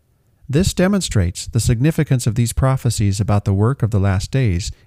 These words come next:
in preparation for the Savior's second coming.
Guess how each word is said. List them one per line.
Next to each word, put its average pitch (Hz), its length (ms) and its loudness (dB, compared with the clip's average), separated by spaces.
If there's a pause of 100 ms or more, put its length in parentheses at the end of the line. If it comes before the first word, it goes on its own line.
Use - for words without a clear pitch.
in 101 160 0
preparation 98 720 0
for - 160 -6
the 95 100 -2
Savior's 90 600 -4
second - 440 -6
coming. 113 380 -2